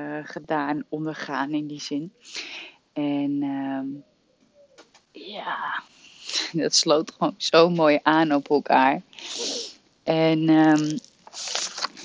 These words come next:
nou ja, de sessie die begon met, eh, eh, conversationele hypnose. En dat is altijd al gewoon echt de bom.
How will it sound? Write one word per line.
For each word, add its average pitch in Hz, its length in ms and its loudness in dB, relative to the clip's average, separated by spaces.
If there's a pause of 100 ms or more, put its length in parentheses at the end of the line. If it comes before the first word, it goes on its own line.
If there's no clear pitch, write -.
(200)
nou 170 160 8
ja, 170 240 12
de 156 100 4
sessie 185 340 0
die 180 120 0
begon 175 500 4
met, 165 300 0
eh, 135 640 -2
eh, 131 120 -2
conversationele 147 1120 0
hypnose. 135 640 2
En 120 220 0
dat 127 180 -2
is 127 140 -8
altijd 110 320 -4
al - 100 -4
gewoon 117 360 -8
echt - 240 -12
de 127 60 -16
bom. 120 280 -4